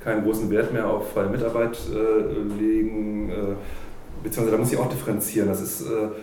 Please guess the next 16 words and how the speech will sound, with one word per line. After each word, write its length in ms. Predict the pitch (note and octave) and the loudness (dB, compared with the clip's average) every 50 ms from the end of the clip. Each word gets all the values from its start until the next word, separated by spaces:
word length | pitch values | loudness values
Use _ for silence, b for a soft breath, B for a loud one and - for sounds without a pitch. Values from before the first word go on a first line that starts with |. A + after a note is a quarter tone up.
| B - | B -2
von 120 | - A2+ | 2 2
den 100 | A2+ A2 G#2+ | 4 6 6
Redaktionen 640 | A2 A2 G#2+ G#2+ - - - B2+ B2 D3 D3 C3+ A2+ | 6 4 4 4 2 0 0 4 6 6 8 8 6
oder 80 | A2 | 6
von 140 | - A#2 A2 | 6 4 4
den 180 | A2 G#2+ G#2+ G#2 | 4 4 6 6
Leuten, 240 | G#2 G#2+ A2 C3 | 6 4 4 4
mit 140 | C3 - - | 2 2 2
denen 120 | A2+ A2 G#2+ | 2 2 4
wir 60 | G#2+ | 4
direkt 320 | G#2+ G#2+ G#2+ - - - | 4 4 4 2 0 0
arbeiten, 560 | - A#2+ C3+ - A2+ A#2 A2 - B2+ B2 B2+ B B B B B - | 0 2 4 6 6 4 4 2 0 -2 -4 B B B B B -8
äh, 240 | - A2 A2 G#2+ G2+ | -2 0 0 2 2
wird 140 | A2+ A2+ A2 | 2 2 2
uns 200 | G#2 G#2 - - | 0 -2 -4 -4
oft 200 | G#2 A2 G#2+ - | -4 -4 -4 -4